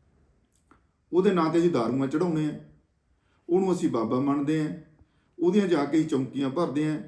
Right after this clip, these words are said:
ਤੇ ਸਾਡੇ ਜਿਹੜੇ ਪੰਜਾਬੀ ਹੈ, ਨਸ਼ੇੜੀ ਬੰਦਿਆਂ ਨੂੰ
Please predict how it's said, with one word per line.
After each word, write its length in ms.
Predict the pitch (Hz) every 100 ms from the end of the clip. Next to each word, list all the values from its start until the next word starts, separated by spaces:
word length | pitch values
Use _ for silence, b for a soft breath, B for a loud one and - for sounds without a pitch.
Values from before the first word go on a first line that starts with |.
| - _ _ _ _ _ -
ਤੇ 80 | 170
ਸਾਡੇ 440 | 165 165 175 208
ਜਿਹੜੇ 220 | 202 196
ਪੰਜਾਬੀ 500 | 180 160 139 147 170
ਹੈ, 80 | 180
ਨਸ਼ੇੜੀ 680 | 170 143 135 - 180 196 208
ਬੰਦਿਆਂ 440 | 165 151 151 156
ਨੂੰ 420 | 151 143 151 151